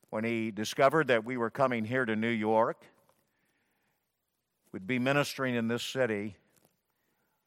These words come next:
uh, chose to sell it to me before he sold it to the museum.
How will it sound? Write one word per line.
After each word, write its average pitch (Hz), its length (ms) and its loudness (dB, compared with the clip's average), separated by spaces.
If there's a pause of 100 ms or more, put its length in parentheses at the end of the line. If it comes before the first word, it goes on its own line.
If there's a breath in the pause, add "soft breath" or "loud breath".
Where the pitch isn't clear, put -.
(400)
uh, 98 100 -10
chose 147 400 2
to 110 100 -6
sell 135 280 0
it 101 100 -8
to 117 100 -10
me 98 400 -6 (800)
before 104 400 -10
he 101 120 -8
sold 101 340 -6
it 95 100 -6 (540)
to 110 100 -10
the 92 80 -8
museum. 87 520 -12